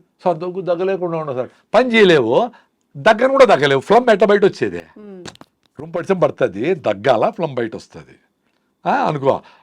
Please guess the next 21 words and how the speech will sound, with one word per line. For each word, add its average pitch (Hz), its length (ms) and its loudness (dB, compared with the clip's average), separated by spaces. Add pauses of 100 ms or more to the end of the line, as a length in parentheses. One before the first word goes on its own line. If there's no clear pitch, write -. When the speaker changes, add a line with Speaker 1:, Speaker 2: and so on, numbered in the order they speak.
Speaker 1:
అంటే 214 260 -2 (280)
పని 214 260 2
చేయలేవు, 254 320 4
Speaker 2:
ఉమ్. 175 440 -2 (140)
Speaker 1:
దగ్గలేవు, 175 680 2
ఇంకెందుకు 233 300 -2
బతికిండేది? 220 540 0
Speaker 2:
ఉమ్. 185 360 -14 (600)
Speaker 1:
దగ్గేదానికి 208 460 2
కూడా 180 120 8
ఓపిక 165 200 -2
లేకుండా, 98 400 -2 (720)
ఓపికగా 202 440 2
బతకాలా, 185 480 4 (1120)
లేదు 190 240 2
చచ్చిపోవాలి, 135 460 2
రెండే 135 260 -6
ఉంటాయి. 117 300 -6 (220)
Speaker 2:
ఉమ్. 190 140 -18
Speaker 1:
మొదలు 165 320 0
ఊగుతా, 151 760 -2